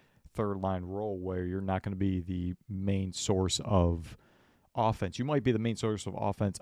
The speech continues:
on that line specifically, but if you're gonna be playing with someone like Krebs and Peterka, then you also need to be able to play defense if you're gonna be playing on that third line. So what's your thought process there with, um, putting Mittelstadt between Skinner and Tuch?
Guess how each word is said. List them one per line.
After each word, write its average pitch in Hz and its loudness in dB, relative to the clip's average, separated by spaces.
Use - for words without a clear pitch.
on 98 2
that 90 2
line 95 0
specifically, 131 -2
but 104 0
if 107 -2
you're 147 2
gonna 151 0
be 113 2
playing 104 2
with 92 -4
someone 95 -2
like 87 -2
Krebs 104 0
and 95 -4
Peterka, 107 -4
then 95 -4
you 98 -2
also 92 -2
need 95 -2
to 87 -6
be 92 6
able 87 4
to 80 -4
play 90 2
defense 101 2
if 98 -2
you're 101 4
gonna 98 2
be 92 4
playing 90 0
on 87 0
that 85 -2
third 87 0
line. 87 2
So 95 0
what's 104 0
your 170 -2
thought 104 6
process 92 2
there 90 4
with, 85 0
um, 85 2
putting 98 4
Mittelstadt 92 0
between - -6
Skinner 90 -2
and 80 -6
Tuch? 87 2